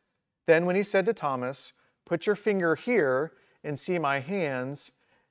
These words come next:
and put out your hands and place them in my side, do not, do not disbelieve, but believe.' Thomas answered him, 'My Lord and my God.' And Jesus said to him, 'Have,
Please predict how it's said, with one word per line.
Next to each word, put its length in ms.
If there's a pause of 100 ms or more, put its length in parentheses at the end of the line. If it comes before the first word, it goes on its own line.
(640)
and 140
put 160
out 180
your 160
hands 460
and 100
place 240
them 140
in 100
my 140
side, 640 (580)
do 100
not, 380 (540)
do 120
not 280
disbelieve, 680
but 140
believe.' 540 (680)
Thomas 440
answered 380
him, 340 (200)
'My 240
Lord 540
and 220
my 200
God.' 600 (840)
And 140
Jesus 320
said 240
to 80
him, 340 (880)
'Have, 300